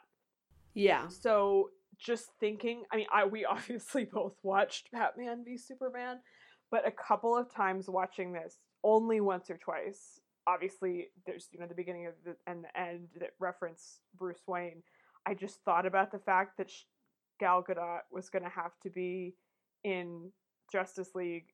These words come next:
Speaker 2: and I was so full of despair. <laughs> I just thought,
Speaker 1: <laughs>
Speaker 2: "Oh, no."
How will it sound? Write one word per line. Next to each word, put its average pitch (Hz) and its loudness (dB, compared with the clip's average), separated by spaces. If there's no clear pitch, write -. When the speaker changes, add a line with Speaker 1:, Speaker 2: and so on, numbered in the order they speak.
Speaker 2:
and 190 -4
I 190 0
was 190 -2
so 185 2
full 180 2
of 175 -6
despair. 190 -2
<laughs> - -6
I 277 4
just - 10
thought, 285 10
Speaker 1:
<laughs> - -6
Speaker 2:
"Oh, 254 8
no." 262 4